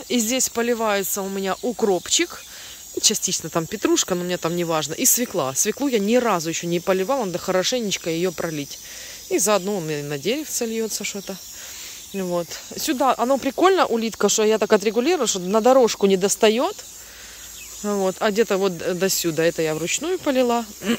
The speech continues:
<clears throat> Шпинат, салат. Вот. И нормально, потому что укропчик скоро буду я срезать.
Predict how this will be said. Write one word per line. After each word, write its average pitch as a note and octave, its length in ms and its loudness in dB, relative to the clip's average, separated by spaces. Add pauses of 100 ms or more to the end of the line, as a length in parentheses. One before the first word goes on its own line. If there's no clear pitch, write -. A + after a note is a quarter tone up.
<clears throat> B3 300 4
Шпинат, G3+ 500 2
салат. F3+ 400 2 (1300)
Вот. F#3 360 -2
И F#4 100 2
нормально, D4 420 2
потому C4 160 4
что D4 140 0
укропчик C#4+ 400 0
скоро C4 380 4
буду A#3 180 0
я A#3+ 120 6
срезать. G#3 600 2